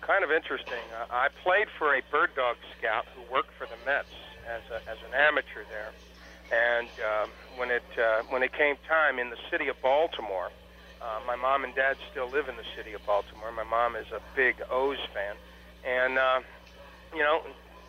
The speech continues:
we had talked to a couple of teams. I was going to the University of Maryland. My intention was to go back, but the Mets walked in and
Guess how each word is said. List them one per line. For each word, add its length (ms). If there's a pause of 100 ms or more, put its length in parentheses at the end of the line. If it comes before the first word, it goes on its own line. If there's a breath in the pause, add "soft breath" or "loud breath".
(160)
we 160
had 240
talked 280
to 80
a 60
couple 360
of 100
teams. 420
I 100
was 200
going 240
to 60
the 100
University 520
of 100
Maryland. 480 (320 loud breath)
My 140
intention 540
was 120
to 100
go 220
back, 420
but 160
the 60
Mets 320
walked 320
in 120
and 120